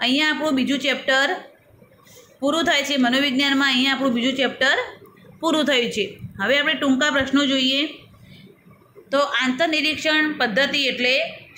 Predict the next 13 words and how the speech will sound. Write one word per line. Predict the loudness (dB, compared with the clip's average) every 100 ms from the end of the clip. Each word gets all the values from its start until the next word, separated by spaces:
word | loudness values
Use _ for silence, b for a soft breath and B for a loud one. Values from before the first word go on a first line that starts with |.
| -8
શું? | -6 -6 -8
કે | -8 -4
આંતરનિરીક્ષણ | -2 -2 -2 0 -2 -2 -2
પદ્ધતિ | 0 0 0 0
એટલે | -2 -2
શું? | -4 -4 -8 -10 B B B
તો | -6
કે | -2
આંતરનિરીક્ષણ | -2 0 0 0 0 0 0 0
પદ્ધતિ | 0 0 0 0
એટલે | 0 -2
પોતાની | -2 -4 -2 0 0 0
અંદર | 2 2 0